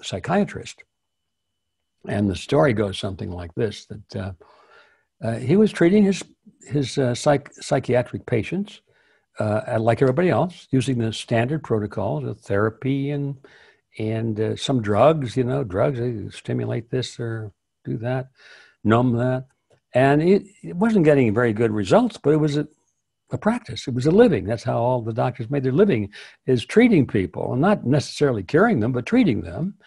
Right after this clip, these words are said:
And he said that, um, he had to take a vacation, or wanted to take a vacation one summer.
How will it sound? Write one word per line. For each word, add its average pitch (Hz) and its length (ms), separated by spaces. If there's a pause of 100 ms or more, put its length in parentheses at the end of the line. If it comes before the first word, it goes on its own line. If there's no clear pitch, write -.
(540)
And 143 180
he 156 60
said 175 400
that, 135 320 (140)
um, 117 320 (1400)
he 147 180
had 156 280
to 208 80
take 165 260
a 127 40
vacation, 131 480
or 98 80
wanted 165 240
to 104 100
take 104 240
a 107 60
vacation 107 680
one 101 240 (500)
summer. 139 500